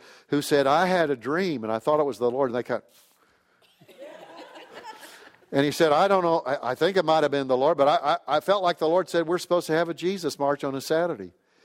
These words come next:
and invite the whole county to come and hold up and, and just say,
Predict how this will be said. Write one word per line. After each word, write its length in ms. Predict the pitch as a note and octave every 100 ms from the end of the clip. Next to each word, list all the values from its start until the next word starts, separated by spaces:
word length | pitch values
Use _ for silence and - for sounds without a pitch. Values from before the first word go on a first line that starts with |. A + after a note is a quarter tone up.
| _ _
and 140 | - C3+
invite 320 | C3 D#3 F3
the 80 | C#3+
whole 180 | F3
county 380 | E3 E3+ F3 E3
to 80 | C3
come 320 | - E3 E3 - - _
and 160 | B2+
hold 280 | A#2+ D#3 E3
up 200 | E3 E3
and, 140 | C3+ A#2 - -
and 120 | B2+
just 240 | B2 D3+
say, 220 | - D3+